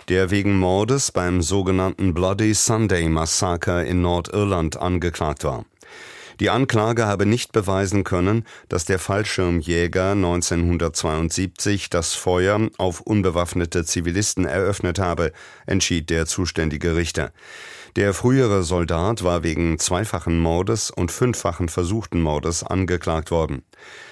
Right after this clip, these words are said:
Die Staatsanwaltschaft warf ihm vor, er habe am dreißigsten Januar neunzehnhundertzweiundsiebzig in Londonderry auf fliehende Demonstranten geschossen.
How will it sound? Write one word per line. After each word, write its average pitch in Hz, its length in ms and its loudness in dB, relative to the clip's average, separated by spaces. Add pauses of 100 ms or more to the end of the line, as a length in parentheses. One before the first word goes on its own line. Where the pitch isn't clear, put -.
(120)
Die 92 180 0
Staatsanwaltschaft 90 920 0
warf 87 240 0
ihm 82 180 -2
vor, 101 400 2 (340)
er 87 220 0
habe 90 280 0
am 87 140 0
dreißigsten 92 600 0
Januar 101 400 2
neunzehnhundertzweiundsiebzig 85 1700 0
in 92 240 2
Londonderry 95 1000 2
auf 87 180 0
fliehende 101 460 0
Demonstranten 85 840 0
geschossen. 73 520 -4